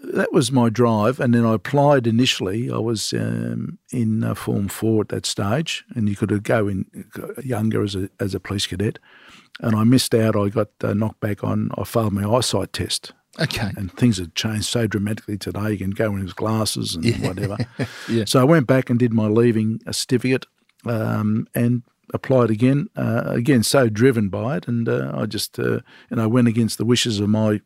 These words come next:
Speaker 1: my family and said, "No, no, it's too dangerous a job," as a lot of people would get. But I said, "No," I was, um, that driven by saying, "That's what I wanna do."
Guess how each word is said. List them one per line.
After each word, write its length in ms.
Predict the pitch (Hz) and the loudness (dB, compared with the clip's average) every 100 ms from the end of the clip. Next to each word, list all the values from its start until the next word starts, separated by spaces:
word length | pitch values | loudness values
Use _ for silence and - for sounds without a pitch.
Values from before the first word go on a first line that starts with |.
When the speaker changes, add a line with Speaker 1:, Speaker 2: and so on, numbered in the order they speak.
| - | -2
Speaker 1:
my 220 | 113 123 | 2 2
family 420 | - 104 110 165 | 2 0 2 2
and 120 | 127 | 0
said, 140 | - 104 | 0 4
"No, 240 | 120 127 | 4 6
no, 140 | 113 113 | 4 2
it's 100 | - | 2
too 200 | 127 117 | 2 4
dangerous 440 | 113 117 113 - | 4 2 0 -4
a 60 | 107 | -4
job," 320 | 104 107 107 | -2 -2 0
as 160 | 104 | 0
a 60 | 101 | 0
lot 160 | 101 101 | -2 0
of 40 | |
people 200 | 110 104 | -2 0
would 180 | 110 98 | -2 -2
get. 240 | 117 117 | -2 0
But 140 | 104 - - - - - - - | -4 -6 -14 -18 -18 -16 -18 -6
I 120 | - | -2
said, 220 | - 107 | 0 0
"No," 220 | 107 113 - - 120 113 | 2 2 0 -2 -2 -2
I 120 | 117 | 0
was, 340 | 110 104 - 120 | 0 -2 -2 0
um, 400 | 110 110 113 120 - 135 131 117 | 0 0 -2 -4 -8 -6 -2 2
that 200 | 135 101 | 2 4
driven 300 | 123 113 104 | 2 2 0
by 120 | 101 | -2
saying, 280 | - 107 107 | -4 -4 0
"That's 240 | 123 - | 0 0
what 120 | 117 | -2
I 20 | 101 | -2
wanna 260 | 101 104 | -2 -4
do." 280 | 98 101 | -4 -6